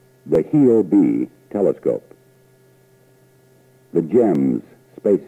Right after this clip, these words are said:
telescope, missile adapters, the Nimbus G antenna, technology antennas, deployable antennas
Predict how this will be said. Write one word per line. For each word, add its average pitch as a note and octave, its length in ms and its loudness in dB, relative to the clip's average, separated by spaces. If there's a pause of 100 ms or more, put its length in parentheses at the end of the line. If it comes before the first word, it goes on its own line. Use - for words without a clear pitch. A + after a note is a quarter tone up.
telescope, - 680 -8 (1700)
missile G#2 320 0
adapters, - 680 -8 (2250)
the E2 100 -2
Nimbus B2 380 0 (180)
G D2+ 420 0
antenna, E2+ 540 -2 (1800)
technology A2+ 680 -2
antennas, A1+ 520 -6 (2500)
deployable G2+ 600 -2
antennas A#1 460 -8